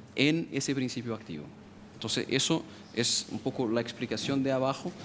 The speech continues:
de, eh, por qué existe una sola, eh, opción para el médico en que está en un sector público.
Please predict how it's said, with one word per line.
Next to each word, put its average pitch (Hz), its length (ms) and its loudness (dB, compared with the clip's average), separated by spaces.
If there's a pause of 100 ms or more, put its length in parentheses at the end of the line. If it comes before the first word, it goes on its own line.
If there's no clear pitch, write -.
(400)
de, 120 300 4
eh, 110 260 6
por 117 160 2
qué 131 260 4
existe - 520 2
una 165 300 6
sola, 151 600 4
eh, 117 280 2
opción 139 840 2
para 120 160 6
el 107 140 4
médico 143 580 2 (180)
en 117 100 -8
que 117 120 -10
está 131 480 -2
en 120 180 2
un 135 140 4
sector - 360 0
público. - 600 -4